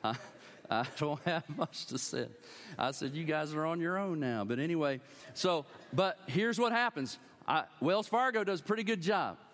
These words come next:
Wells Fargo does a pretty good job. It says, in fact, on my little, uh, cell phone, it says, it, that little, that program is called Sure Pay. Now, here's why it's sure.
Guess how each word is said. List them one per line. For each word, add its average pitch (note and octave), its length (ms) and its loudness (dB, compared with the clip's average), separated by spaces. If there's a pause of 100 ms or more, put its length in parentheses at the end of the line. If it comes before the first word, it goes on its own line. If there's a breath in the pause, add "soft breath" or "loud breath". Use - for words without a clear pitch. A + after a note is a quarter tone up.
(160)
Wells F3 220 2
Fargo G#3 340 2
does G3 180 0
a - 40 -12
pretty G3+ 180 0
good F#3+ 200 0
job. C3 400 2 (600 loud breath)
It D#3+ 160 2
says, G3 340 2
in D3 100 0
fact, F#3 340 2 (120)
on E3 120 2
my D#3+ 60 2
little, F3+ 180 2
uh, F#3+ 120 2 (100)
cell G3+ 220 2
phone, D#3 240 0
it C#3 100 -4
says, C#3+ 360 0 (260 loud breath)
it, D3+ 240 0
that F3 160 2
little, F3 200 2 (200)
that E3+ 420 -2
program E3 440 0
is A#2+ 100 -4
called C3 160 -4 (100)
Sure F3 680 0 (240)
Pay. A#2+ 360 -2 (2000)
Now, F#2 80 -2
here's F#3 200 2
why A#3 140 4
it's A#3+ 100 -4
sure. G#3+ 300 0